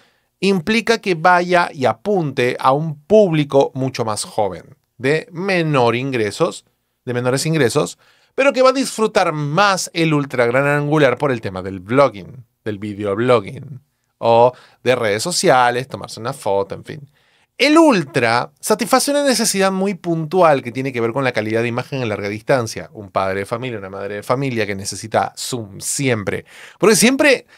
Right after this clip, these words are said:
si te has dado cuenta, hay muchos adultos que preguntan por el zoom, mientras que las generaciones más jóvenes utilizan un gran angular. Es, es uno y otro. Eh, sin embargo, vas a tener un poco de zoom, eh, digital en el caso del Razer cincuenta.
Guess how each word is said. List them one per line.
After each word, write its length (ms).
si 100
te 100
has 60
dado 200
cuenta, 560
hay 140
muchos 340
adultos 360
que 120
preguntan 500
por 160
el 140
zoom, 320
mientras 400
que 280
las 120
generaciones 480
más 100
jóvenes 460
utilizan 480
un 160
gran 200
angular. 460
Es, 600
es 300
uno 160
y 80
otro. 320
Eh, 460
sin 140
embargo, 520
vas 440
a 60
tener 180
un 120
poco 260
de 120
zoom, 520
eh, 200
digital 800
en 180
el 280
caso 500
del 360
Razer 320
cincuenta. 580